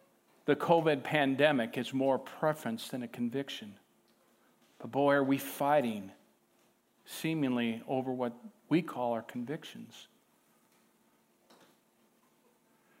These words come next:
Maybe my attitude toward race is more of a preference than a condi-,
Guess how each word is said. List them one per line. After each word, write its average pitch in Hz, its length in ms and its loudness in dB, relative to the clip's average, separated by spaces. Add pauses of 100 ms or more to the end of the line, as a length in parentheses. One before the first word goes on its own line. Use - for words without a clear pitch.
(240)
Maybe 190 360 6
my 165 320 6
attitude 170 540 4
toward 151 320 2
race 131 640 2
is 120 140 -6
more 135 300 0
of 123 100 -4
a 120 60 -2
preference - 880 -8
than 127 160 -10
a 113 60 -10
condi-, 117 420 -4